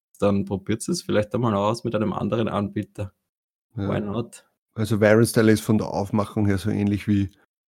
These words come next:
Speaker 2: Shirty, aber ich glaub, die haben auch kei-, also die haben keinen Marktplatz, sondern geht's wirklich nur auch, dass du, äh, Sachen produzieren lässt dort im Kampagnenstil.
Speaker 1: Ja.
Speaker 2: Soweit ich mich
Speaker 1: Genau.
Speaker 2: erinnern kann. Kann
Speaker 1: Also
Speaker 2: sein, dass
Speaker 1: organisch
Speaker 2: vielleicht
Speaker 1: ist
Speaker 2: was
Speaker 1: es sicher nicht das Richtige, aber
Speaker 2: Ja.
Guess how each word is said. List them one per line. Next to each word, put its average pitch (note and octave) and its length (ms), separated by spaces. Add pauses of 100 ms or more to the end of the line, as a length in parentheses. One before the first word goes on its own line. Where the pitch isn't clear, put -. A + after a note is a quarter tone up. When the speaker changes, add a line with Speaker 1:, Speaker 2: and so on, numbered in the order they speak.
(140)
Speaker 2:
Shirty, A2+ 480
aber G2+ 420 (460)
ich - 100
glaub, G#2 200
die A2 80
haben G2+ 120
auch - 260
kei-, - 180
also G#2 340
die A2 60
haben G#2 100
keinen A2 380
Marktplatz, A2 560
sondern A2 200
geht's G#2+ 220
wirklich A2 320
nur A2 160
auch, G2 220
dass - 240
du, G#2 320
äh, G2+ 520
Sachen G2 380
produzieren G#2 480
lässt G2+ 360
dort - 360
im G2 480
Kampagnenstil. F#2+ 880 (960)
Speaker 1:
Ja. G#2 320 (140)
Speaker 2:
Soweit G2 240
ich F#2+ 40
mich F#2+ 140
Speaker 1:
Genau. F#2 160
Speaker 2:
erinnern F#2+ 140
kann. F2 240 (240)
Kann A2 140
Speaker 1:
Also G2 100
Speaker 2:
sein, A2+ 100
dass A2+ 140
Speaker 1:
organisch A#2 380
Speaker 2:
vielleicht - 40
Speaker 1:
ist A2+ 100
Speaker 2:
was A2+ 100
Speaker 1:
es A#2 100
sicher A2+ 240
nicht A#2 260
das B2 140
Richtige, A#2 640 (240)
aber F#2 480
Speaker 2:
Ja. - 60